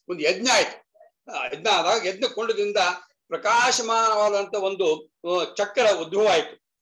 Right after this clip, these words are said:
ಆ ಚಕ್ರದ ಮಧ್ಯದಿಂದ ಆ-, ಆವಿ-, ಆವಿರ್ಭೂತರಾದಂಥವಳು ಲಲಿತಾ ಅನ್ನುವಂಥದ್ದನ್ನು ಈ ಮಾತೆ, ಈ ಮಹಾಮಾತೆ. ಆಗ ಅಲ್ಲಿ ಎಲ್ಲಾ ಜನ ನೋಡಿದ್ರು, ಪ್ರಾರ್ಥನೆ ಮಾಡಿದ್ರು ಲಲಿತಾದೇವಿ ಶಿವ ಮಹಾದೇವನನ್ನ ಬರೆಸಿಬಿಟ್ಲು. ಹ್ಮ್.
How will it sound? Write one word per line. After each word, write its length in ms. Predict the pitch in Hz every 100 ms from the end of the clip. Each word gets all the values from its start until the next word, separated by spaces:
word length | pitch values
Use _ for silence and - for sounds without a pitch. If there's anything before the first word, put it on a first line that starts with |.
| _ 151
ಆ 80 | 180
ಚಕ್ರದ 460 | - 208 - 247
ಮಧ್ಯದಿಂದ 640 | 262 208 214 190 214 208 202
ಆ-, 680 | 147 - 151 - _ -
ಆವಿ-, 240 | 156 220 170
ಆವಿರ್ಭೂತರಾದಂಥವಳು 1500 | 151 196 226 175 262 254 220 202 202 156 185 247 196 190 _ _
ಲಲಿತಾ 640 | 147 151 147 147 151 - -
ಅನ್ನುವಂಥದ್ದನ್ನು 600 | 156 160 143 143 143 165
ಈ 200 | 139 165
ಮಾತೆ, 360 | 147 143 - 147
ಈ 60 |
ಮಹಾಮಾತೆ. 840 | 147 135 170 165 143 - 151 123 - _ _ 170
ಆಗ 160 | 196
ಅಲ್ಲಿ 360 | 190 226 202 196
ಎಲ್ಲಾ 440 | 160 185 220 247
ಜನ 200 | 254 220
ನೋಡಿದ್ರು, 680 | 208 190 196 202 233 240 - _
ಪ್ರಾರ್ಥನೆ 540 | 143 165 208 - 240 226
ಮಾಡಿದ್ರು 360 | 185 185 170
ಲಲಿತಾದೇವಿ 920 | 165 170 196 208 190 190 190 147 - _ - -
ಶಿವ 260 | - 220 233
ಮಹಾದೇವನನ್ನ 680 | 185 160 202 226 214 208 226 180 175 - -
ಬರೆಸಿಬಿಟ್ಲು. 500 | 190 202 156 - 123
ಹ್ಮ್. 480 | - _ 160 185